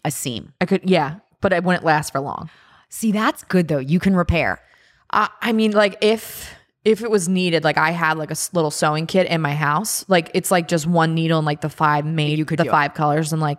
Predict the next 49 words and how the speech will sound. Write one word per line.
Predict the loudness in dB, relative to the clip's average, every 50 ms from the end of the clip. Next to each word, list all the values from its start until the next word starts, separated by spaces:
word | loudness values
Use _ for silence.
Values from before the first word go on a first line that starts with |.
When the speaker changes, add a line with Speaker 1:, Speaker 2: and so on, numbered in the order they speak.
| _ -4 -2
Speaker 2:
I | -2 -2 0
could | 0 -2 -2 -2
do | -2 -2 0 2 2
it, | 0 0 -2 -4 _
uh, | 0 0
but | 0 2 0 -2 0
I | 2
don't | 0 2 2
know | 2 2 2
if | 0 -2
it | -4
would | -6 -6 -4
last | 0 2 2 4 4 2 0 -2 -4 -10 -10 -6 -6
in | -4 -4
the | -2 -2
washing | -4 -4 -4 -6 -10 -12 -10
machine. | -12 -12 -10 -10 -12 -12 -14 _ _ _ _ _
Like, | -2 0 0 -2
eh, | -4 -2 0
like, | 0 2 2
I | 2 0
couldn't | 0 -2 -2 -2 -2
sew | 0 0 0 2
on | 2 -2
a | 2
button | 2 2 2 2 0 -2
and | -2 -2
then | -2 -2
Speaker 1:
And | -2 0
Speaker 2:
make | 0 0 2
Speaker 1:
the | 2
Speaker 2:
it | 0
Speaker 1:
happy | 2 2
Speaker 2:
last | 2 2 2 0
Speaker 1:
stick. | -2 -2
Speaker 2:
for, | -2
like, | -2 -4 -4 -6
a | -6
couple | -6 -6 -6 -6 -6
months. | -6 -4 -4 -4 -4 -6 -2 0
It | 0
would | 0 0
probably | 0 0 0 0 0 -2
fall | -2 0 0 2 4
off | 4 4 2 2
then | -2 -6 -6 -6
later | -10 -10 -8 -8
that | -8 -8 -8
night. | -8 -8 -8 -8 -10